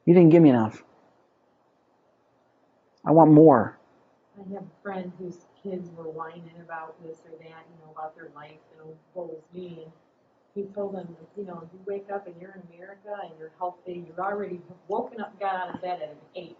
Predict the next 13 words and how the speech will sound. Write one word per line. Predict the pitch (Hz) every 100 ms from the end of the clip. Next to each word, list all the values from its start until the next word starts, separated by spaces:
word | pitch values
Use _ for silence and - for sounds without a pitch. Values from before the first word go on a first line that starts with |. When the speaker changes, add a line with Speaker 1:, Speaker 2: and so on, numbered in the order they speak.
| -
Speaker 2:
out | 151
of | - _
ten." | - - _ _ _
So, | - - 160 _ _ _
<laughs> | - - 240 -
Speaker 1:
Yeah. | 160 135 120 - -
Speaker 2:
they |
thought | 180 185
their | 175
life | 165 175 180
was | 185
about | 175
a | 165